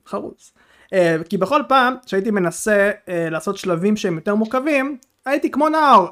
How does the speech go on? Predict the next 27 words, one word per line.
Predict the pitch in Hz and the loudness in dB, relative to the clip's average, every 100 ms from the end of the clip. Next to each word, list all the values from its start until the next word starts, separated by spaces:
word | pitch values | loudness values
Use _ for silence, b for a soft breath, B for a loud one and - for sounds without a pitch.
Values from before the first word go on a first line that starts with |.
| - | 0
כאב | 220 277 277 | 4 4 4
לי | |
הראש, | 269 262 - - | 4 4 2 2
<laughs> | 226 | 2
הייתי | 202 285 | 2 4
מתייאש | 240 233 233 247 220 | 2 4 4 4 2
ומוותר | 202 185 190 214 214 | -2 -2 -2 -2 0
עליהם | 202 190 180 | 0 0 0
מיד | 175 196 | -2 -2
לאח-, | 190 185 180 | -2 -4 0
באמת | 170 190 | 2 2
כאב | 196 170 165 | 4 4 4
לי | |
הראש | 160 160 151 | 0 -2 -8
פיזית. | 175 165 165 - _ b b b b | -8 -8 -10 -16 _ b b b b
אה, | 185 156 156 156 165 165 | -4 -4 -6 -8 -10 -10
בדברים | 170 160 165 156 | -12 -8 -6 -8
האלה. | 151 151 - b b - | -10 -14 -18 b b -4
אה, | 170 160 156 | -2 -2 -4
כי | - 233 220 - _ - | -6 -6 -6 -12 _ -12
כמו, | - 247 - - - - | -8 -8 -10 -16 -12 -6
אתם | 233 277 | -2 -2
דיברתם | 262 311 339 330 - 285 | 0 -2 0 -4 -4 -4
על | 233 | -2
זה | 240 | 2
נהדר, | 214 175 240 151 151 | 2 4 2 0 -6
כל | - 277 | -2 -2